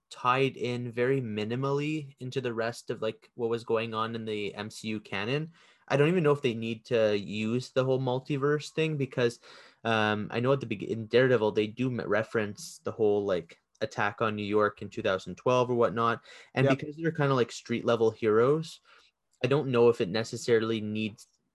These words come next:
Speaker 1: like, th-, they're not as, like, like, you know, with the Eternals, right? It's like, well, where were they this entire time when Thanos came? But it's like, I wouldn't expect Daredevil to leave Hell's Kitchen to go fight Thanos. Like, they're, you know, I wouldn't expect Luke Cage to leave Harlem to go fight Thanos. Like, for me, it's like,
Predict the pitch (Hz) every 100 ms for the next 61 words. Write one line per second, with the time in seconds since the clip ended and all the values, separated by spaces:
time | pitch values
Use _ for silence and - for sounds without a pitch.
0 | _ _ _ _ 147 143 - - _ 143
1 | 156 151 147 139 165 165 151 139 - _
2 | _ _ - 139 147 151 165 127 117 131
3 | 123 110 101 107 110 110 - 113 - _
4 | _ 127 127 127 120 127 117 101 104 110
5 | 107 113 110 - 113 107 113 107 110 110
6 | - - 95 95 101 117 127 123 - -
7 | - 135 147 170 165 - 139 117 120 123
8 | 120 113 107 107 117 117 117 120 107 -
9 | 123 113 113 104 85 104 - 101 - 104
10 | 104 101 92 95 92 101 104 - - -
11 | _ 123 117 117 123 131 - 139 127 117
12 | 113 - 120 107 95 - 110 104 - 101
13 | 104 107 101 113 110 107 90 - 104 104
14 | 101 - 101 - 120 120 117 117